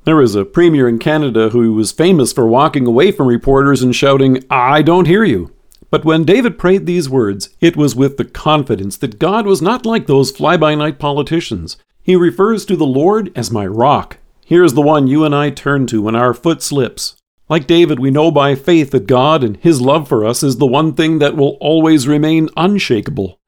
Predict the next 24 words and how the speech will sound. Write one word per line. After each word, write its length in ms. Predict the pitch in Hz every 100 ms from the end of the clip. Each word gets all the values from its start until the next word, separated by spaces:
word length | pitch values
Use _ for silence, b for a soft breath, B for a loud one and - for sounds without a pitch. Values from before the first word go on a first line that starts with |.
| _ _
And 120 | 139 139
this 140 | 170
psalm 340 | 175 170 165
belongs 420 | 127 117 135 151 143
to 140 | 127
a 40 |
group 380 | 113 107 131 170
which 160 | 131 131
includes 480 | 120 175 220 131 107
Psalm 300 | 135 156 151
twenty-three 520 | 156 156 139 147 170
to 100 | 139
twenty-eight, 580 | - 160 151 135 165 135
in 120 | 131
which 280 | 139 139 - -
David 380 | 135 147 143
confidently 720 | - 165 175 147 110 113 127 113
calls 340 | - 139 139
upon 300 | 131 131 135
the 60 | 117
Lord 360 | 113 131 147
as 140 | 117 104
our 200 | 135 131
shepherd. 540 | - 139 135 85 -